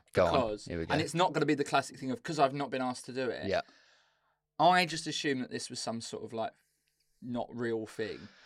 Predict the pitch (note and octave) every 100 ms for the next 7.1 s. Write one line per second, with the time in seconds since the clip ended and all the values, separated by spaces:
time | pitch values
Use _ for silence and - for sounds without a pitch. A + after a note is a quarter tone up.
0 | - - _ _ _ A#2+ C#3 C#3+ C#3 -
1 | - C#3+ C#3 C3 G#2+ B2 B2 A#2+ A#2 A2+
2 | - - A2+ - G#2 G#2 G#2 G#2+ G#2+ F#2
3 | - F2 A2+ B2 B2 A2+ G2 A2+ F2+ D#2+
4 | F#2 G2 F2+ F2 F2 - - - - -
5 | - - - B2 F#2+ F2 - A2 G2+ -
6 | G2 E2+ F2 E2+ C#2 - D#2+ E2 D#2 -